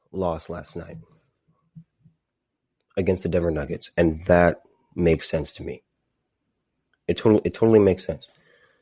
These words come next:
I don't have faith in the Trailblazers when it comes to the second round of the playoffs. I, I, I just, I just don't. I, I said earlier in a, in a different episode that there are three types of N B A players. There are players meant for the regular season. There are players meant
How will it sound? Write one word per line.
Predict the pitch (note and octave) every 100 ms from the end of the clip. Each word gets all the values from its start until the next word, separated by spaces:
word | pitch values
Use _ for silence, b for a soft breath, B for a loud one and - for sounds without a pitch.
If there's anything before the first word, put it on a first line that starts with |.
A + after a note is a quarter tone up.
| b -
I | - F3+
don't | F3+ C#3+
have | B2+ A2+
faith | G#2 F#2
in | E2+
the | D#2+
Trailblazers | - D#2+ D2 F2 - - - _ _ _ _ _ _ _
when | G2 F#2
it |
comes | F#2 -
to |
the | F2
second | - F2 E2
round | D#2
of |
the | -
playoffs. | - D2+ C#2 - - _ _ _ _ _ _ _ _ _ _ _ _ _ _ _ _ _
I, | G#2 G#2+
I, | - G2+ - G2+
I |
just, | G2+ G2 - -
I | F#2+
just | F#2+ F#2
don't. | F#2+ E2 b b b b b
I, | - G2
I | G2+
said | G#2+ D3 A#2+
earlier | G#2+ G#2+ F2 D#2+ D#2+ _ _ _ _ _ _ _ _ _ _ _ - _
in | G2+ F#2
a, | -
in | F#2 F2+
a |
different | E2 F2+ F2
episode | D#2+ E2 - D#2+ C#2+ _ b b b -
that | F2+
there | G#2
are |
three | G#2 C#3 D3
types | C3+ A2+
of | F#2+
N | F2
B | E2+ D#2+
A |
players. | - - - -
There | E2+
are | E2+
players | - A2 G#2+ G2 -
meant | F#2 G2+
for | -
the | F#2+
regular | F2 E2+ F2 E2+
season. | - - -
There | E2
are | E2
players | - G#2 F#2
meant | F#2 F2+ E2+